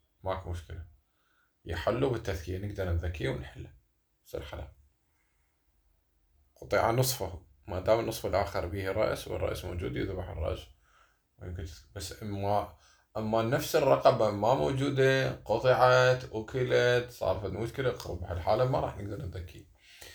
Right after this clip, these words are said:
لاحظ، قال: "مسألة، لو قطعت الأوداج الأربعة على غير النهج الشرعي،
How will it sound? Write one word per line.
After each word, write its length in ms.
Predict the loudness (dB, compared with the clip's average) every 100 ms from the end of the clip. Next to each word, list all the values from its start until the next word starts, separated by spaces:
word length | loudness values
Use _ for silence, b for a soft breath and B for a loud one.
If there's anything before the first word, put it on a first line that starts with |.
| B B B 8
لاحظ، 300 | 8 8 2
قال: 400 | 4 6 8 6
"مسألة، 440 | 4 4 4 4
لو 340 | 6 6 6 2
قطعت 540 | 0 2 4 4 4
الأوداج 880 | 0 -2 0 0 2 4 6 6 4
الأربعة 1000 | -2 -4 -4 -4 -4 0 0 2 2 2
على 380 | 0 2 2 2
غير 440 | 2 4 4 2
النهج 420 | 0 -4 -6 -8
الشرعي، 640 | -8 -8 -8 -6 -6 -8